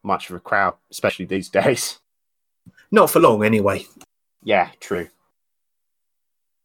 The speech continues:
Speaker 1: What, what's an arrow deck? Is that like a, is it kind of like a form of playing cards, or?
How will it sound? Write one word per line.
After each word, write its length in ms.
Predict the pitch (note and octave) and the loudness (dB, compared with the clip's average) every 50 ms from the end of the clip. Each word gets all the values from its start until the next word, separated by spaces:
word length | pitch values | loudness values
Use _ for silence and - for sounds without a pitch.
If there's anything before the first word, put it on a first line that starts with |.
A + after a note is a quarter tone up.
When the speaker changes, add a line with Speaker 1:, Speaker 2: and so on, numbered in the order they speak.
| _ _ _ _ _ | _ _ _ _ _
Speaker 1:
What, 220 | - D3+ D#3 C#3 B2 | -2 0 0 2 2
what's 200 | F3 F3 E3 - | 2 0 0 0
an 60 | F3+ | 0
arrow 300 | E3+ F3+ F3 E3 B2+ A2+ | 0 2 4 4 2 2
deck? 360 | G2 A2+ G2+ F#2 F2+ - - B2 | 2 0 -2 -2 -2 -4 -8 -8
Is 140 | A2+ - | -8 -2
that 280 | - D3 C#3 C3+ - - _ _ _ | 0 2 2 2 0 -2 _ _ _
like 200 | - C3 B2+ - | -2 -2 0 0
a, 200 | C3+ A#2+ A#2 A2+ _ _ _ _ _ _ _ _ _ _ _ _ _ _ _ _ _ _ | 0 0 0 -2 _ _ _ _ _ _ _ _ _ _ _ _ _ _ _ _ _ _
is 80 | - | -10
it 80 | C#3 A#2 | -10 -4
kind 180 | - D3 C3 B2+ | 0 0 0 2
of 40 | B2 | 4
like 180 | A#2+ A#2 A2+ - | 2 2 2 -4
a 100 | A#2 - _ _ _ | -10 -12 _ _ _
form 220 | _ - B2 A2+ | _ -2 -2 -2
of 100 | A2 G#2 | -2 0
playing 300 | - C3+ B2+ B2 A#2+ G#2 | 2 2 4 4 2 -2
cards, 520 | F#2+ - F#2+ F2+ E2 E2+ - - - - - | -2 2 2 2 2 2 -4 -8 -12 -6 -4
or? 300 | A2+ G#2 G2 F#2+ F#2+ | 0 2 2 0 0